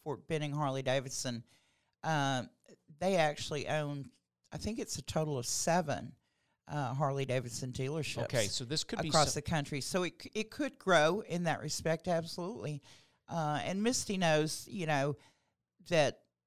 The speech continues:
Speaker 1: I'm on board with however I need to help. I mean, I helped her get a sponsor or two for this
Speaker 2: Yeah,
Speaker 1: and,
Speaker 2: yeah.
Speaker 1: um, some other things. But, you know, that kinda is pulling from some of my past <laughs> experience
Speaker 2: Oh, right.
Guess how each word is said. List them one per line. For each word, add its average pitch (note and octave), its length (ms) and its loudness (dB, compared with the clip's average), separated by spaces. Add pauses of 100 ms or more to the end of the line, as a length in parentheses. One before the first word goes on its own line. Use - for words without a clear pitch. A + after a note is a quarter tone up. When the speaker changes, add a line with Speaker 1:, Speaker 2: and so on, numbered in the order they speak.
(120)
Speaker 1:
I'm E3 200 2
on D3 180 2
board C3+ 380 -2
with C#3 220 -2
however C#3 420 2
I B2+ 160 0
need B2 240 -6
to C3+ 60 -2
help. B2 320 2
I C3+ 80 4
mean, B2+ 200 -4
I B2 100 -2
helped D3 320 0
her C3 100 -8 (240)
get C3+ 220 -2 (180)
a C#3+ 140 -6 (520)
sponsor C3+ 560 -4
or B2+ 80 -6
two C3+ 260 -4
for - 160 -10
this C3+ 460 0
Speaker 2:
Yeah, D3+ 40 -2
Speaker 1:
and, - 160 -6 (460)
Speaker 2:
yeah. D3+ 240 2
Speaker 1:
um, C#3 240 -4
some - 240 -4
other D3 200 2
things. D3+ 440 -2
But, D3+ 260 2 (160)
you F3+ 100 -4
know, C#3+ 200 0
that D#3+ 240 0
kinda D3+ 380 -2 (500)
is - 180 -10 (540)
pulling E3+ 340 -4
from D3+ 220 -6
some D#3 280 -4
of C#3+ 160 -10
my C3 180 -2 (400)
past E3+ 380 0
<laughs> D3 60 -6
experience G#3 800 0
Speaker 2:
Oh, B3 200 -2
right. A3 220 -4